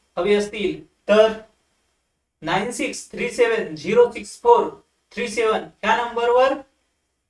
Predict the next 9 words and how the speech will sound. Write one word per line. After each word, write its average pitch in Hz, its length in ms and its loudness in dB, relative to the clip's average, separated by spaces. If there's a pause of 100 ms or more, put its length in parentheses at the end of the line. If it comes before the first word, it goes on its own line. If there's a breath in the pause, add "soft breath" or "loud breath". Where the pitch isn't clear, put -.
(280)
नोट्स 202 320 0
म्हणून 226 260 -6
पाठवावे, 170 480 -4 (680)
तिथं 208 240 -4
तुम्हाला 220 380 -2 (580)
नोट्स 202 320 -4
प्रोव्हाइड 202 440 2
केल्या 185 260 0 (240)
जातील. 139 380 -4